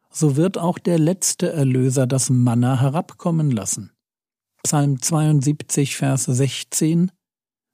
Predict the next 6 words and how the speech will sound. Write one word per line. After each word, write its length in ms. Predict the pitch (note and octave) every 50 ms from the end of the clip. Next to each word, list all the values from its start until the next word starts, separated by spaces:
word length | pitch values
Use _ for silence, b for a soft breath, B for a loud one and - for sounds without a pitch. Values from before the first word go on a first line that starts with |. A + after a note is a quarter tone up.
| _ -
„Weizenbrot 1200 | C3 B2 A2+ A#2 B2 A#2+ - - - E3 D3 C3+ B2+ A#2+ A#2+ A#2+ B2+ C3 C#3 D3+ D3 - -
wird 180 | D3+ D3+ D#3 D#3
auf 200 | C#3 D3+ C#3+ -
der 180 | - D#3 E3+
Erde 260 | F3 F3 F3 F3+ E3 E3+
liegen.“ 420 | D#3 C#3+ B2+ A#2 A2+ A#2 G2+ -